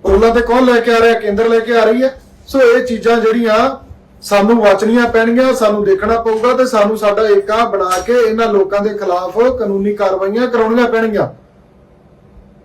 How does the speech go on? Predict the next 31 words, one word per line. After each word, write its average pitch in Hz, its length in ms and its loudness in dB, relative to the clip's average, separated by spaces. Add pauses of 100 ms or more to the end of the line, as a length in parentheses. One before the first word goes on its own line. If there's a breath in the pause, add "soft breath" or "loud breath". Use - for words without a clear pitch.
(100)
ਸੋ 226 160 2
ਮੈਂ 226 160 2
ਪੰਜਾਬ 196 400 2
ਸਰਕਾਰ 208 420 2
ਨੂੰ 226 180 0
ਜਿੱਥੇ 233 360 -2
ਅਪੀਲ 202 320 -6
ਕਰਦਾ 226 400 0
ਤੇ 254 120 -2
ਉੱਥੇ 226 220 0
ਪੰਜਾਬ 196 460 -2
ਦੇ 214 80 -2
ਲੋਕਾਂ 202 340 -2
ਨੂੰ 233 100 -2
ਵੀ 233 100 -4
ਬੇਨਤੀ 196 360 -2
ਕਰਦਾ 214 360 0
ਕਿ 240 160 -2
ਸਾਡਾ 208 340 0
ਏਕਾ 202 280 0
ਇੰਨਾ 208 280 0
ਕੁ 208 100 -6
ਹੋਣਾ 196 240 0
ਚਾਹੀਦਾ 214 400 0
ਕਿ 240 160 0
ਦੁਸ਼ਮਣ 208 420 -2
ਸਾਡੇ 208 280 0
ਤੇ 220 140 -2
ਹਾਵੀ 196 240 -2
ਨਾ 254 120 2
ਹੋਵੇ। 214 400 0